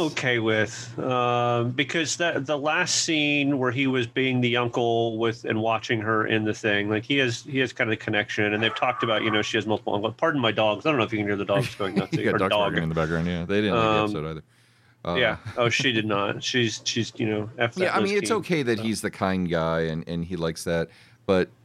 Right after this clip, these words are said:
Speaker 2: they just, it, it's laid on so thick. I think, um,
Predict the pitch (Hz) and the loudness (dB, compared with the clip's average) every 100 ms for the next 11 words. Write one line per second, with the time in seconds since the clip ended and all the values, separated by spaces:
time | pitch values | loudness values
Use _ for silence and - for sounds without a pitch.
0 | - - - 120 117 127 - - - - | -20 -18 -2 2 2 0 -4 -10 -12 -4
1 | 131 - 139 - 147 139 120 95 95 - | -4 0 -2 2 2 4 2 2 0 0
2 | 69 92 104 120 - 101 101 104 | -2 0 2 0 0 -2 0 0